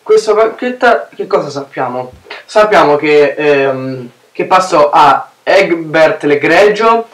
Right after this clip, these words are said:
dopo che uccise Emeric il Mal-, il Maligno. Sappiamo che Godelot morì nelle proprie segrete dopo che il figlio,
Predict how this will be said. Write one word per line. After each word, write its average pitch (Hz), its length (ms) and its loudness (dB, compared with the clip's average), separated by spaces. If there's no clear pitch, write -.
dopo 156 280 -4
che 151 380 -4
uccise 156 600 -4
Emeric 143 460 -4
il 135 140 -6
Mal-, 123 440 -6
il 135 160 -6
Maligno. 117 580 -8
Sappiamo 156 400 -4
che 135 220 -8
Godelot 139 800 0
morì 165 300 0
nelle 147 180 2
proprie 147 300 -2
segrete 170 480 0
dopo 143 240 2
che 143 80 2
il 139 80 -2
figlio, 220 680 0